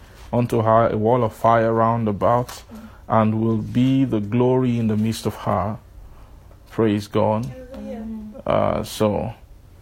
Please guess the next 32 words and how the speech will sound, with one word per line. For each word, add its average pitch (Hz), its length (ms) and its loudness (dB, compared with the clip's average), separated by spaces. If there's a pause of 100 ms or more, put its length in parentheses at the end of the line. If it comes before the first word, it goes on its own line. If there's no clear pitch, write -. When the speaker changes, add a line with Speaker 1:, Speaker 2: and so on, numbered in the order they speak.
(340)
Speaker 1:
it - 60 -8
says, 117 180 0
"Who 127 240 2
come 135 260 2
forth 135 320 2
and 117 160 -2
flee 127 220 0
from 117 380 -2
the 110 100 -2
land 131 440 0 (100)
of 113 160 -4
the 113 100 0
north, 131 380 0
saith 135 300 0
the 120 60 -2
Lord, 123 300 0
I 117 100 0
have 110 100 -2
spread 143 420 -2
you 127 100 2
abroad 117 380 0
as 110 160 -2
the 117 60 -8
four 127 300 -2
winds 117 280 -4
of 110 100 -4
the 104 160 -4
earth, 107 320 -6 (420)
saith 110 440 0
the 95 100 -4
Lord 98 380 -2
God." 95 320 -4